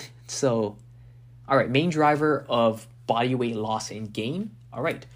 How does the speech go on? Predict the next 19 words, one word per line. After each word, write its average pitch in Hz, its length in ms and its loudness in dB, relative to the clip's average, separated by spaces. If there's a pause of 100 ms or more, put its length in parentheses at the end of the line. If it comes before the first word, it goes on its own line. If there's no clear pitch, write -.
(280)
So - 140 -6
yeah, 143 220 4
diet 127 400 -2
is, 120 160 0
should - 260 -2
be 113 160 0
that. 143 380 2
Shouldn't 120 240 -4
really 117 200 0
change 123 280 -4
all 117 160 0
that 104 180 -2
much 113 180 -6
in 107 80 -8
terms 113 220 -8
of 104 80 -8
composition. 120 680 -4
It's 117 200 -6
just - 380 -6